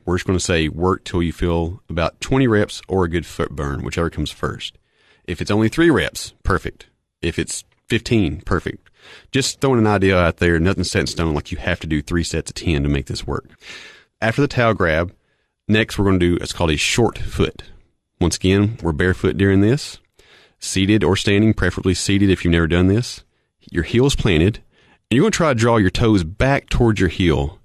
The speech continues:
and try to really get that arch to stand up on your feet. Some of you may have what's called a flat foot or may think you're flat-footed. Either way, you just wanna try to draw that up to get a little arch raising on the middle of your foot there, okay? Once you do that, relax your foot, go back out,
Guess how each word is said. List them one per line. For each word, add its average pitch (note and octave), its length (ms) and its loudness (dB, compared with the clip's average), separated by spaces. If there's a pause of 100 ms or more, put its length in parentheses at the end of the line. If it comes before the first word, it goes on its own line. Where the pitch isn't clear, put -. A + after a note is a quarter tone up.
(120)
and E2+ 100 -2
try G2+ 140 0
to F2 80 2
really G#2+ 380 2
get G2 140 0
that - 200 -2
arch F#2 240 0
to - 80 -8
stand E2+ 300 2
up D#2+ 100 -2
on D#2+ 80 2
your C#2 100 0
feet. - 360 -8 (500)
Some A2 200 2
of - 20 4
you G2+ 80 4
may G2 100 4
have G2 140 2
what's F2 120 -4
called F2+ 180 -2
a - 20 -14
flat - 380 -2
foot F2+ 220 0
or D#2+ 60 -2
may E2 160 0
think F#2 260 0
you're D#2+ 100 -6
flat-footed. D#2 680 -4 (420)
Either A#2+ 220 2
way, F2+ 160 4
you F2 160 2
just - 100 0
wanna G2 120 4
try F#2+ 180 0
to F2 60 2
draw G2 260 2
that F2+ 140 4
up F2 140 0
to - 80 -8
get F2 180 0
a - 20 2
little A#2 380 2
arch F#2+ 320 0
raising F2 360 4
on D2+ 140 0
the D#2 60 2
middle D#2+ 180 2
of D#2 80 -4
your D#2 80 -8
foot - 300 -6
there, G1+ 160 -6
okay? D#2+ 240 -4 (680)
Once E2+ 220 -2
you - 20 -8
do F2+ 140 4
that, F#2 120 2
relax E2 380 0
your - 60 -8
foot, - 260 0
go - 120 -4
back D#2 200 -2
out, A#2 320 -2